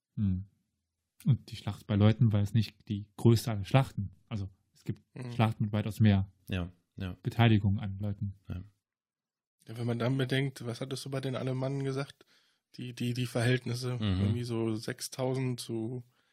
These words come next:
Speaker 2: ich glaub, mit den ver-, verschönten Zahlen zwölftausend.
Speaker 3: Mhm.
Speaker 2: Hast du noch nicht mal eine Seite voll.
Speaker 3: Mhm.
Speaker 1: Ja.
Speaker 2: Schon Wahnsinn.
Speaker 3: Mhm.
Speaker 1: Das war die Schlacht bei Leuthen.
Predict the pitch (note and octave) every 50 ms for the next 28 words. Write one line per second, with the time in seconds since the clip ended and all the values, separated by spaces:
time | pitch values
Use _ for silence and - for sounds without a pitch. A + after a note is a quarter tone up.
0 | _ _ _ _ _ _ _ _ _ _ _ _ _ _ _ _ _ _ _ _
1 | - A#2+ A2+ A2+ - - B2 A#2 - - A2+ A#2 A2+ A2 A#2 G#2+ - - A#2 A#2
2 | A#2+ - A#2+ A2 - - A#2+ A#2 - C3+ C3+ - B2 A#2+ - B2 A#2+ A#2+ A#2 -
3 | - C3 D3+ D3 - - A2+ G#2 G#2+ A#2 C3 C3+ C3+ _ - - F#2 F2+ F2+ F2+
4 | F#2+ - _ _ _ _ _ _ _ _ _ _ _ _ _ _ - A2+ A#2 -
5 | B2 B2 B2 A#2+ - B2 - - B2+ C#3 B2 A2+ A2 A2+ A2 - A2 - A2+ A2
6 | A2+ A2 G2+ _ _ _ _ _ _ _ F#2 F2+ E2+ E2 E2 F2+ - B2 A#2+ -
7 | - E2+ E2 _ _ _ _ _ _ _ _ _ _ _ - - A#2+ A#2 A#2+ A#2+
8 | A#2+ A#2 G#2+ G#2+ A2+ A#2 - _ _ _ _ _ _ - - F2 E2+ E2 F2 -
9 | _ _ _ _ _ _ _ _ _ _ _ - A2+ G#2+ - - C3+ C3 C3+ C3+
10 | C#3 - - A#2+ G#2 - - - B2 A#2 A#2 A2+ A2 - G#2+ G2 -